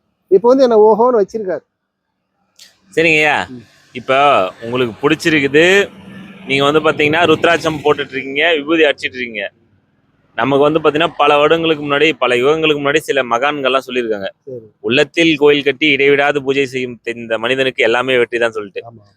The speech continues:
Speaker 2: அப்ப நீங்க உள்ளத்திலே பூஜை பண்ணுங்க, எதுக்கு வந்து பாத்தீங்கன்னா இந்த மாதிரி எல்லாம்
Speaker 1: நான்
Speaker 2: போட்டுட்டு
Speaker 1: உள்ளத்திலேயும்
Speaker 2: இருக்கீங்க?
Speaker 1: பூஜை பண்ணிக்கிறேன்.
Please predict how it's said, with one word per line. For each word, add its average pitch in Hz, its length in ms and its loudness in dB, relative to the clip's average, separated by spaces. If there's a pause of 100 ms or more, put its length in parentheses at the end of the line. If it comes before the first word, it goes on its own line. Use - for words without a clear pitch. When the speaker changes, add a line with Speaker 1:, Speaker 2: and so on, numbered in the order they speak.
(180)
Speaker 2:
அப்ப 151 140 -6
நீங்க 180 240 2
உள்ளத்திலே 233 320 2
பூஜை 190 240 2
பண்ணுங்க, 156 260 0 (100)
எதுக்கு 190 220 2
வந்து 170 140 -4
பாத்தீங்கன்னா 156 280 2
இந்த 151 120 -6
மாதிரி 147 120 2
எல்லாம் 151 160 2
Speaker 1:
நான் 180 100 0
Speaker 2:
போட்டுட்டு 180 120 0
Speaker 1:
உள்ளத்திலேயும் 226 440 2
Speaker 2:
இருக்கீங்க? 202 100 0
Speaker 1:
பூஜை 196 200 0
பண்ணிக்கிறேன். 185 520 -2